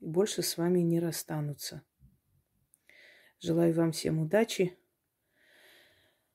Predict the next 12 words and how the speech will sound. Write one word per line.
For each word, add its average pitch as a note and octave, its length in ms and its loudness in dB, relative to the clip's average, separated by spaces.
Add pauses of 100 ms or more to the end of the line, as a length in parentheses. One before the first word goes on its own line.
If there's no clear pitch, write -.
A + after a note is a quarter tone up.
(460)
и E3+ 80 -2
вашим A3 340 4
питомцам G#3+ 500 2
долгой G3+ 380 6
жизни, F3+ 480 4 (1800)
потому F3+ 320 -2
что F3 180 -4
их E3+ 140 -4
уход — - 480 -2 (1300)
это F3 240 -6
как F3 380 -8 (1900)
уход G3+ 420 -2